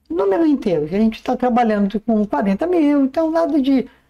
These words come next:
de centavos aqui. Mas se vocês quiserem botar centavos, põe decimal. Os dados estão entre o mínimo. Aqui no mínimo eu ponho o valor de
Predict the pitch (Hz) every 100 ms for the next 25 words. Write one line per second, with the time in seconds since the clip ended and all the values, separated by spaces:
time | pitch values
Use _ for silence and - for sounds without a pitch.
0 | _ - 202 - 285 226 240 240 226 240
1 | 226 180 214 311 285 247 220 220 226 202
2 | 185 233 214 220 262 240 254 240 - _
3 | _ _ 339 320 208 180 330 330 190 -
4 | _ _ _ _ _ _ _ _ _ _
5 | _ _ _ _ _ _ _ _ _ -
6 | 277 254 294 311 320 285 - 311 254 196
7 | - 202 - _ _ - 311 277 220 170
8 | 143 - _ 240 233 311 277 220 269 269
9 | 262 262 233 233 254 277 240 233 196 196
10 | 247